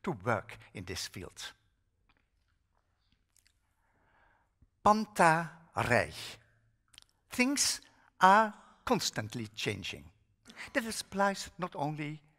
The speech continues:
to an academic career, but also to the law and nationality law as such.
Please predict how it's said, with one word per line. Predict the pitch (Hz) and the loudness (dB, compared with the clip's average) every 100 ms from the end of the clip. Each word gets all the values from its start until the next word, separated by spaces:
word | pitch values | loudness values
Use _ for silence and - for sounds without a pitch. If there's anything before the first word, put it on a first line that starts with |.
| _ - | _ -8
to | 147 | -6
an | 117 - | -4 -6
academic | - 165 143 123 | -4 -2 -2 -6
career, | 135 110 107 117 120 _ _ - - - | -6 -6 -4 -8 -8 _ _ -20 -20 -6
but | 190 - - | -6 -4 -2
also | 214 202 - 185 185 - _ | -2 -2 -8 -8 -8 -14 _
to | - 156 151 - | -6 -6 -8 -10
the | 156 | -6
law | 170 196 180 - _ _ _ _ - | -4 -2 -4 -6 _ _ _ _ -10
and | 120 110 | -8 -4
nationality | 123 - 220 196 - 104 | -4 -4 -4 -4 -8 -10
law | 98 85 - _ - | -8 -10 -14 _ -10
as | 104 | -6
such. | - - 113 - - | -4 -4 -4 -6 -8